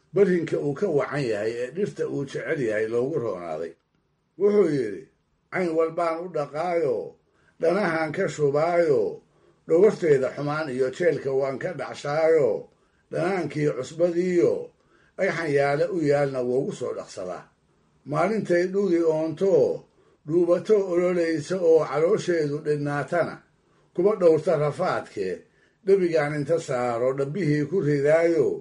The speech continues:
cirid ay la dhukaantiyo, dhalandhool uma quuree iyadoo weli dhaadan, dhirtuun baan hadhiya. Anna wou dhabacdaayo, in yar baan dhakiyaayo, tuugga soo dhukubaayaan dhibsaday qalabkiinniyo, hadba dhiilla gasha.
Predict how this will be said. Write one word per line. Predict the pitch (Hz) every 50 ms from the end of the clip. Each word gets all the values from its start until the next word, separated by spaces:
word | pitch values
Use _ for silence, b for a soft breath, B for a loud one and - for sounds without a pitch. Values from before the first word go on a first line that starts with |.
| - b b b b b b b b b b
cirid | - 143 156 196 208 208 180
ay | 170 160 151 151
la | 156 180 190
dhukaantiyo, | 190 156 147 139 - - 127 123 120 120 120 120 156 156 120 98 90 82 - - b b b b b b b -
dhalandhool | 139 143 147 156 160 190 202 190 175 165 160
uma | 160 151 160 170 165
quuree | - 139 143 139 135 135 147 151 147 147
iyadoo | 139 143 151 175 170 151 151 143 139 135 131
weli | 139 147 190 240 208
dhaadan, | 139 107 98 95 92 90 - 101 95 95 95 - _ -
dhirtuun | 190 202 147 - 143 139 139 139
baan | 117 110 104 104 95
hadhiya. | 98 104 98 98 92 92 85 78 - - _ _ _ _ _ _ _ _ _ _ _ _ _ -
Anna | 135 175 208 214
wou | 196 202 208 226 220
dhabacdaayo, | 175 170 170 156 165 135 139 151 165 170 185 190 190 180 175 165 175 190
in | 214 202 185
yar | 175 170 165
baan | 156 156 156 156 160 160
dhakiyaayo, | 160 147 147 - 170 160 160 165 175 175 180 180 180 175 147 120 101 85 71 - _ _ b b b b b b b -
tuugga | 233 226 196 151 170 165
soo | - - 175 185 208
dhukubaayaan | 170 160 147 - 202 175 160 156 156 160 170 170 165 160 156
dhibsaday | 147 147 143 - 208 185 156 143 143 143
qalabkiinniyo, | 156 170 160 143 127 120 - 143 143 143 147 160 156 135 104 90 90 85 - - _ _ _ _ _
hadba | - 180 151 143 135
dhiilla | 131 123 123 127 131 143 151
gasha. | 127 - 101 - - - 98